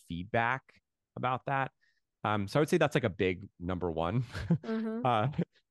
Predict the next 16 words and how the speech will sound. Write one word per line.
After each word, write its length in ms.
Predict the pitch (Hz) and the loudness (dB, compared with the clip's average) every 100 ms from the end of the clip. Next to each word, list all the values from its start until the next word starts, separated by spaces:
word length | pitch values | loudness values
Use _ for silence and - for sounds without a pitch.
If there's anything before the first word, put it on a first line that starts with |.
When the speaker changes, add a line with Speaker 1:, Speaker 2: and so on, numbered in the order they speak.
| 127 - | -18 -2
Speaker 1:
and 140 | 131 135 | 2 4
then 180 | 127 123 | 2 0
maybe 340 | 131 131 151 | 2 2 2
number 360 | 165 143 139 127 - | 2 2 4 0 -2
two 640 | - - 113 127 156 170 | -14 -4 0 2 2 0
is, 560 | 131 120 117 113 110 - _ _ _ _ _ _ - | 0 2 2 0 -2 -10 _ _ _ _ _ _ -4
um, 580 | 110 107 107 104 107 107 _ _ _ _ _ _ _ _ _ _ _ _ _ _ _ _ _ _ _ _ - 131 | 0 2 2 0 -2 -6 _ _ _ _ _ _ _ _ _ _ _ _ _ _ _ _ _ _ _ _ -18 -16
yeah, 80 | - - - - | -16 -18 -16 -4
I 140 | 131 | 0
always 240 | 160 180 156 | 2 2 0
have 100 | 127 | -4
said 300 | - 110 98 | -4 -4 -2
this 200 | 95 - | -4 -4
to, 60 | |
like, 160 | 98 95 | -4 -2
the 140 | 101 | -2